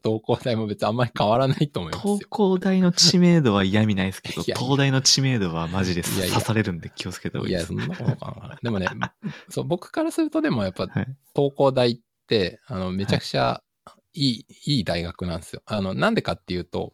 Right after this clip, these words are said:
Speaker 2: はい。
Speaker 1: あの、僕が昔勤めてた任天堂という会社の社長をしてた、
Speaker 2: はい。
Speaker 1: い-、岩田さんの出身が東工大なんですよ。
Speaker 2: あ、そうなんですか？
Speaker 1: そうです、そうです。
Speaker 2: へー。
Speaker 1: あの、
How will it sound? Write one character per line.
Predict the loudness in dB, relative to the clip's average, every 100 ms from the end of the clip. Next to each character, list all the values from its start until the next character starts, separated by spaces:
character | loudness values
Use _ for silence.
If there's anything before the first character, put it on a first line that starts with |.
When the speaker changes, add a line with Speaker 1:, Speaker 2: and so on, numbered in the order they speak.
| -10
Speaker 2:
は | -6 -4
い。 | -4
Speaker 1:
あ | -6
の、 | -8 -8
僕 | -6 -4 -2
が | 0 0
昔 | -2 -4 -6
勤 | -6 -2 -2
め | -2
て | -4
た | -6 -4
任 | -2 -2
天 | 0 0 2
堂 | 0
と | 0 0
い | 2 2
う | -2
会 | -2 -2
社 | 0 -2
の | -4
社 | -2 -2
長 | 0 0
を | 0
し | -2
て | -4
た、 | -4 -8 -12 _ -6
Speaker 2:
は | -4
い。 | -4 -8 _
Speaker 1:
い-、 | -8 -4
岩 | 0 0
田 | 0
さ | -2 -2
ん | -2 -2
の | -2
出 | -2 -4 -4 -4
身 |
が | -4 -2
東 | -2 0
工 | 0
大 | 0 -2
な | 0
ん |
で | 0
す |
よ。 | 0
Speaker 2:
あ、 |
そ | -2 0
う | 0
な |
ん | 0
で |
す | -6
か？ | -14 -18 _ _ -4
Speaker 1:
そ | 0
う | 0
で |
す、 | 0
そ | -2
う |
で |
す。 | -4 -6
Speaker 2:
へ | -4 -2 0 0 0 0
ー。 |
Speaker 1:
あ | 0
の、 | -4 -6